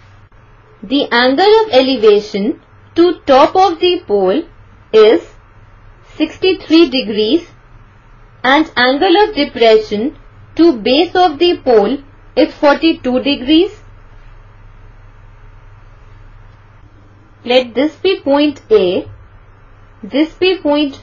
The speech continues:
B, this is point C, and this be point D. We have to find length A D, which is equal to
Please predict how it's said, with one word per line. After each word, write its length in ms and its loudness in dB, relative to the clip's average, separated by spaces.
B, 360 -6
this 280 -4
is 180 -2
point 380 0
C, 520 -6
and 320 -4
this 260 0
be 240 -2
point 420 -2
D. 380 -6
We 260 -2
have 320 -2
to 160 -2
find 640 -4
length 440 -2
A 320 2
D, 440 -4
which 200 -4
is 160 2
equal 480 -2
to 200 -2